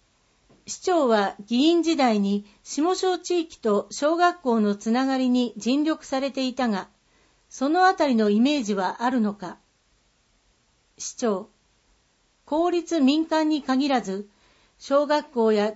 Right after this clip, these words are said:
地域の連携交流は必要と考えている。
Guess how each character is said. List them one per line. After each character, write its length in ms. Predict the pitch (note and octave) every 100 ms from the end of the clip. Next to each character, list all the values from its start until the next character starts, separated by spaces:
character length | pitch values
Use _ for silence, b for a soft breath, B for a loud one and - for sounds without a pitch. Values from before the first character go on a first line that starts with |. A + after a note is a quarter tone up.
| -
地 200 | - F4
域 160 | E4 A3+
の 140 | G#3+
連 240 | G3+ B3 D4
携 300 | - C#4 C4+
交 280 | A#3 C4 D4
流 140 | D4
は 280 | C4+ B3+ -
必 260 | - - E4+
要 180 | F4 E4
と 180 | E4
考 300 | E4 C#4+ D4+ D#4
え 140 | B3+
て 180 | B3+ F#3+
い 180 | F#3 F3
る。 240 | G3